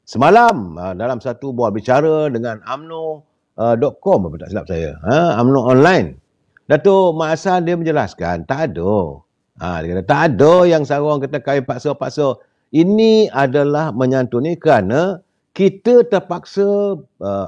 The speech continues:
akur dengan kehendak suasana rakyat. Di mana rakyat memutuskan tidak ada kas, tidak ada satu mana-mana parti pun yang boleh membentuk kerajaan.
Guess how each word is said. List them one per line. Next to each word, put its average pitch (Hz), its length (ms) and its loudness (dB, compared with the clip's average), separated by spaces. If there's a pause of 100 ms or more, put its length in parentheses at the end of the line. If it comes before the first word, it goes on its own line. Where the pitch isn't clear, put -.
akur 190 480 4
dengan 143 400 -2
kehendak 160 480 -6
suasana 156 560 0
rakyat. 143 400 -2 (800)
Di 143 160 2
mana 180 160 6
rakyat 151 480 2
memutuskan 147 640 -2
tidak 151 320 -4
ada 147 320 -2
kas, - 400 -8
tidak 147 320 0
ada 139 40 -2
satu 151 360 0
mana-mana 139 400 0
parti 139 560 -2
pun 147 160 4
yang 117 160 2
boleh 120 160 2
membentuk 117 320 -2
kerajaan. 90 640 -4